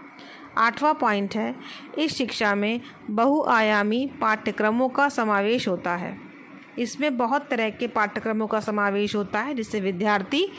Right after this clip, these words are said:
पढ़ सकता है। नवा point है, इस शिक्षा में सामूहिक अध्ययन की अपेक्षाकृत व्यक्तिगत अध्ययन पर बल दिया जाता है।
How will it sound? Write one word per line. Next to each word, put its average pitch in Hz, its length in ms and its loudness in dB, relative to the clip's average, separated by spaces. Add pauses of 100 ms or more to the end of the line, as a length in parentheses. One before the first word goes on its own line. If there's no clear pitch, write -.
(320)
पढ़ 254 160 2
सकता 190 440 -2
है। 180 240 -2 (920)
नवा 247 260 4
point 208 460 0
है, 233 240 0 (520)
इस 311 140 -2
शिक्षा 233 380 2
में 220 240 0
सामूहिक 226 720 0
अध्ययन 226 380 2
की 226 180 -4
अपेक्षाकृत 208 880 0 (340)
व्यक्तिगत 262 580 0
अध्ययन 214 520 0
पर 262 180 2
बल 240 260 2
दिया 196 220 2
जाता 185 320 0
है। 180 300 -4